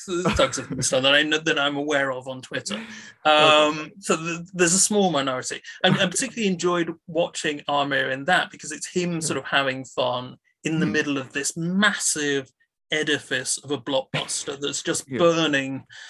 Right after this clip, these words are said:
Speaker 1: uh, <laughs> you know,
Speaker 2: <laughs>
Speaker 1: banknotes left, right, and center. And he just comes
Speaker 2: Yeah.
Speaker 1: on, on a donkey and he's messing around.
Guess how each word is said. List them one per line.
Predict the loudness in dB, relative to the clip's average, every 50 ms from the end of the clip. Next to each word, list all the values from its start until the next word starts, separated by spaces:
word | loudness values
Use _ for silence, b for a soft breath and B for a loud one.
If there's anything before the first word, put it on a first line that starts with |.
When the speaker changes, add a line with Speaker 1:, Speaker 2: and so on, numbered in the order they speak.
| B B B B
Speaker 1:
uh, | 2 4 6 6 6 4 2 0 -4 -10 -18
<laughs> | -20 -8 -4
you | -2 0 2
know, | 2
Speaker 2:
<laughs> | 2 4 4
Speaker 1:
banknotes | 4 6 4 2 -2 -2 0 2 2 2 2 0 2 2 2 2 2 0 _
left, | 0 2 2 2 0 0
right, | 0 2 2 2 0 -2
and | -6 -6 -2
center. | -2 -2 -2 -2 -6 -8 -10 -10 -10 -12 -16 B B B B B
And | 2
he | 4 4 4
just | 4 2 2 2
comes | 4 2 4 4 4
Speaker 2:
Yeah. | 2
Speaker 1:
on, | 2 2
on | 2 0 -2
a | -2 0
donkey | -2 -2 -2 -2 -4 -4 -6 -6
and | -4 -6
he's | -6 -8 -4 0
messing | 0 2 2 2 0 -2 -4 -4
around. | -4 -4 -4